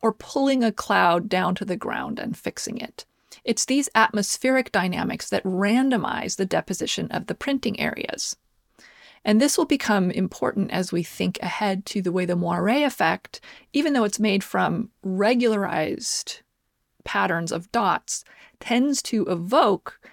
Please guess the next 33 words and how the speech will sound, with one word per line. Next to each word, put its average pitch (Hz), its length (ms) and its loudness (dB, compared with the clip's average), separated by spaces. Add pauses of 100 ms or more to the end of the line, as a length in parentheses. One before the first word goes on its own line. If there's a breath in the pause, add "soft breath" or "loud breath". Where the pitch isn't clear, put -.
(140 loud breath)
atmospheric 214 720 0
patterns - 560 -6 (140)
like 170 200 0
these 170 260 0
stochastic - 640 -2
ones - 240 -8
created - 600 -6
by - 200 -6
aquatint. - 600 -8 (920 loud breath)
Okay, - 240 2
so 220 300 4
the 220 140 2
distinction 262 460 2
between 262 280 2
rational 190 560 2
and 165 120 -6
stochastic - 580 -2
having 165 260 -4
been, 160 340 -6 (520 loud breath)
uh, 170 120 -6
introduced, 196 760 0
let's 214 220 0
dive 180 240 4
into 180 240 0
moire, 165 380 -2
which - 180 -2
is 226 100 0
a 226 60 2
phenomenon 247 460 4
that 208 120 2
manages 170 460 0
to - 100 -2
be 156 460 -4